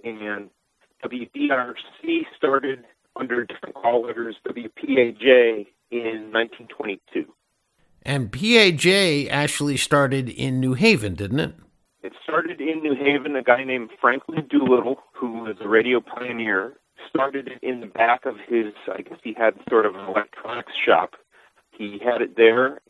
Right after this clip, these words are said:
Speaker 1: and I believe in nineteen twenty-five, the call letters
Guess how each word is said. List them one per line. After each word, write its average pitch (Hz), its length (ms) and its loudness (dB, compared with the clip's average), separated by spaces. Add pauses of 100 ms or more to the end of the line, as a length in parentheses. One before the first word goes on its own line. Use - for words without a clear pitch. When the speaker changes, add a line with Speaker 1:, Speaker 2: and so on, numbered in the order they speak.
Speaker 1:
and 107 260 2
I 104 100 2
believe 143 680 -2
in 127 420 2
nineteen 127 440 -4 (160)
twenty-five, 113 920 0 (280)
the 104 80 -6
call 107 280 -4
letters 98 220 -4